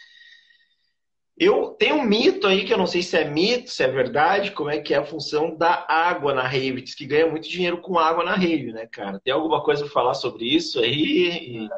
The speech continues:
e outra coisa que eu queria saber também, é, muda muito também de região pra região, mas qual o valor médio aí de ingresso que tu, que tu, é, suge-, ia sugerir pra galera cobrar hoje? Qual, como funciona isso daí?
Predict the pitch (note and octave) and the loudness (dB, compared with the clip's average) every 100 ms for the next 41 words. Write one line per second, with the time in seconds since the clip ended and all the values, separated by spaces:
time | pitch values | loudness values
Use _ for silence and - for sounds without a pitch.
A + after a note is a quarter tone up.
0 | - D3+ F3 A3+ A#3+ A3+ G#3 G3+ F#3+ F#3+ | -8 2 4 4 2 2 2 -2 -4 -4
1 | F#3 E3+ F3 D3+ C3 A#2+ _ _ _ _ | -2 -4 -4 -4 -4 -8 _ _ _ _
2 | _ _ _ - C#3 C3+ C3+ B2+ - _ | _ _ _ 0 2 4 4 0 -6 _
3 | C#3 D#3 A3+ G#3+ F#3 D#3+ G3+ G3 E3+ E3 | -8 0 0 2 2 2 0 0 -2 0
4 | E3 D3+ C3+ C#3 C#3 D3 C#3+ C#3+ D3+ E3 | 0 -2 -2 -2 -2 -4 -2 2 2 4
5 | F3 F3 - _ - A#3+ - F#3+ F#3+ F#3 | 0 -2 -8 _ 2 2 4 4 4 4
6 | E3+ E3+ E3 D#3 D3 D#3 C3 C#3 D3+ - | 2 0 0 -2 -2 -4 0 0 0 -4
7 | C3 - B2+ B2 A#2 G#2+ - _ B2+ A#2+ | -12 -10 -4 -2 -2 -6 -16 _ -14 -12
8 | A2+ A2 G2 _ _ _ _ G2+ - G#2+ | -12 -16 -20 _ _ _ _ -12 -6 -4
9 | A#2 A#2+ A#2+ - A#2+ A#2 A#2 B2+ A2+ A2+ | -4 -4 -4 -4 -6 -4 -4 -2 -2 0
10 | A2+ A2+ G#2 A2 A#2 G2 G#2 C#3+ D3+ C#3 | -2 -2 -4 0 0 2 0 4 4 2
11 | D3 C3 B2+ - C#3+ E3+ - C#3+ - A#2+ | -4 -6 -6 -4 -6 -6 -10 -12 -6 -6
12 | A2+ - G2+ F#2+ | -6 -8 -10 -10